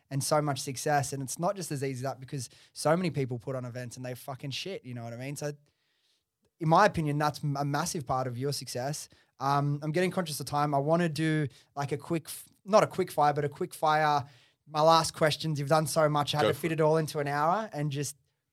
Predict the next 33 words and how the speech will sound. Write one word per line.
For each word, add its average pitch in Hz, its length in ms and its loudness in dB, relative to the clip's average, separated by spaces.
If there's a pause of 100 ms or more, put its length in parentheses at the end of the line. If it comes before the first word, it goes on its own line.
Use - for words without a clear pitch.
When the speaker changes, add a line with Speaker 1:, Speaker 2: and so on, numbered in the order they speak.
Speaker 1:
quick, - 320 -2
quick - 260 -6
answers 147 560 0 (300)
and 135 100 -6
to 139 60 -4
get 143 140 0
your 147 160 2
response. 127 580 -2
Uh, 139 200 -4
first 156 360 0
one, 147 140 0
we'll 139 100 -2
start 139 260 -2
really 135 320 -2
easy. 139 300 -2 (240)
Of 143 160 -6
all 180 180 4
the 175 80 0
tours 165 440 -2
you've 151 160 -4
put 156 160 0
on, 147 420 2
what 156 220 2
one 151 200 2
do 143 60 -6
you 135 80 -6
think 139 140 -8
you've 131 80 -6
had 127 100 -4
the 127 60 -4
most 123 220 -4
fun 120 200 -8
on? 110 180 -12